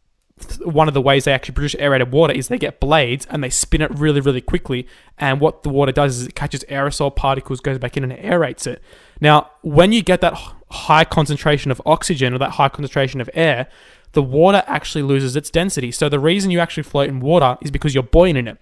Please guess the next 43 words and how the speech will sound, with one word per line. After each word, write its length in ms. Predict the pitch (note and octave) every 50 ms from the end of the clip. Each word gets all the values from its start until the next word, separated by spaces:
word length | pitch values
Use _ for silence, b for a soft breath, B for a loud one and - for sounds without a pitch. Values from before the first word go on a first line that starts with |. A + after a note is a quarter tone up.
| _ _ _ _ _ _ _
That's 160 | - D#3 D3+ -
because 280 | - - - D#3 C#3+ C3
the 60 | C#3+
density 440 | B2+ D3+ C#3 C#3+ C3+ - C#3+ C3+ C3+
of 100 | B2 A#2+
you 260 | B2 D3 F3 D#3+ C#3
is 200 | C#3 C#3+ C3 B2+
less 140 | C#3+ C#3 -
than 80 | - C3+
the 60 | B2+
density 440 | B2 - G3 - - - C3 A2+ A2
in 100 | C#3+ C#3+
water, 320 | D3+ F3 F#3+ F#3+ F#3+ F#3 B B B B B B B -
and 180 | D#3 C#3+ C#3
you 60 | C#3
can 100 | - -
float 280 | C#3 - - E3 E3+ D3+
on 100 | C3+ A#2+
it. 100 | - b b b b b b
When 200 | - C#3+ E3 F3+
you 140 | F3+ E3+ E3
aerate 480 | - - D3+ D#3+ E3 E3+ E3+ D#3+ D3 -
the 80 | C#3
water, 300 | B2+ C3 C#3+ E3 E3 C#3 B2+
that 220 | C#3 E3 F3 -
density 360 | - D#3+ E3 - - D#3 D3+
goes 240 | C#3+ D#3 C#3 C3+ B2+
so 320 | - - - E3 D3 C#3
low 400 | C3 C3 C3+ C#3+ C3 A#2+ B2+ C#3 - _ _ _ _ _
that 160 | E3 C#3+ C#3+
you 100 | C#3+ D3+
will 100 | D3+ D3+
just 200 | - C#3+ - -
sink. 400 | - - - - C#3+ B2 - -
No 160 | C#3+ D3+ E3
matter 160 | F#3 G3 F#3+
how 220 | D#3 C#3+ D3+ D3+ E3
good 120 | D#3 D#3
of 60 | D3+
a 60 | C#3
swimmer 260 | C3+ - - D3 C#3+ C#3+
you 160 | C#3 C3 C3
are, 200 | B2+ A#2 -